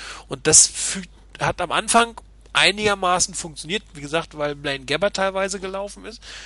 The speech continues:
Dann haben sie beim zweiten Down geworfen und haben dann Pässe geworfen, die über den First Down Marker gingen. Also alle die Dinge, die kritisiert wurden, waren in den ersten drei Drives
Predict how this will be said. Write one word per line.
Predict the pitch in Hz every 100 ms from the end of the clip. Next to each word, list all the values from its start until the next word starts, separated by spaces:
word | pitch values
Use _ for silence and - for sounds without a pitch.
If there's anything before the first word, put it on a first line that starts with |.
| - -
Dann | 156 156
haben | 151 151
sie | 147
beim | 147
zweiten | 147 143 143 143
Down | 139 139
geworfen | 135 127 165 - -
und | 143 139
haben | 151 147
dann | 143 180
Pässe | - 202 208
geworfen, | 185 170 175 -
die | 160
über | 175 165
den | 160
First | - 165 -
Down | 165 180
Marker | 147 131 - 123
gingen. | 123 123 - - -
Also | 139 135
alle | 165 185
die | 156
Dinge, | 143 190
die | 170
kritisiert | - 180 156 165 190
wurden, | 165 165 170
waren | 156 156
in | 147
den | 143
ersten | 165 - 180
drei | 165 147
Drives | 147 143 147 165 -